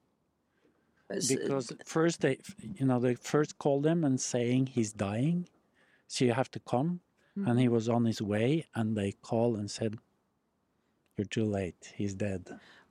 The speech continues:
Speaker 1: But were you clinically dead, or were you in a coma? I'm confused.
Speaker 2: Mm,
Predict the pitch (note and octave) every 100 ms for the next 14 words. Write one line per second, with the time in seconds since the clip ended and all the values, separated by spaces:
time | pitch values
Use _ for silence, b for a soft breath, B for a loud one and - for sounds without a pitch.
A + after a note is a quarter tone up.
0 | _ C4 G3 C4 B3+ A3+ - A3 A3 A3
1 | A3+ G#3+ F#3+ C4 D4+ G3 - G#3+ G#3+ G#3+
2 | - G#3 G#3+ G#3 G3 F#3+ - A3+ B3 E3+
3 | C#3+ C#3+ _ _ _ _ _ - F3+ F3
4 | F3+ F3+ F#3 - - - b b b _
5 | _ - - B2 B2+ B2 E3+